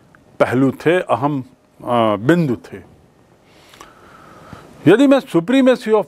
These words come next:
law की बात करता हूं, तो इसका अर्थ ये है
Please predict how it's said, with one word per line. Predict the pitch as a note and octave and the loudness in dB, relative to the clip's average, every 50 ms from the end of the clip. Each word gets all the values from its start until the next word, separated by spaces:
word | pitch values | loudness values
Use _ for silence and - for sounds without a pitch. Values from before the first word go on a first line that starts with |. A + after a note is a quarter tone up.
| - B2+ | -4 -2
law | C3 D#3+ G#3+ G#3+ | 0 2 2 0
की | - A3 | -2 -6
बात | G#3 E3+ D#3+ D#3 D3 - | -2 -2 -2 -2 -2 -6
करता | - C3+ B2+ - F#3 | -10 -10 -10 -8 -8
हूं, | G3+ A3+ A#3 | -8 -8 -8
तो | G3 - G3 | -6 -6 -6
इसका | F3+ - - - F#3 F#3+ | -6 -6 -4 -2 0 0
अर्थ | G#3 F#3+ - - C3 | 0 -2 -6 -12 -6
ये | B2 D#3+ G#3+ A#3 | 0 2 2 2
है | G3 C#3+ C3 C#3 D#3 G3 F#3 D#3+ | 2 0 -2 -4 -4 -4 -8 -16